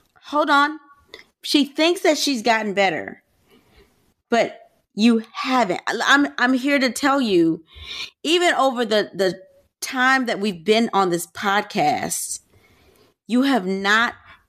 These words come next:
gotten better. I would actually argue that you've progressively gotten worse.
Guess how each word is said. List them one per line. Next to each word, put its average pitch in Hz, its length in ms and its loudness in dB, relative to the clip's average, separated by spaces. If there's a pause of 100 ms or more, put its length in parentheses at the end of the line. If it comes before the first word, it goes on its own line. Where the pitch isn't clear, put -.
(100)
gotten 190 460 -2
better. 196 420 0 (320)
I 262 140 4
would 302 140 0
actually 311 480 -2
argue 240 480 2
that 202 320 0
you've 262 180 2
progressively 233 1000 0 (400)
gotten 226 480 0
worse. 339 520 0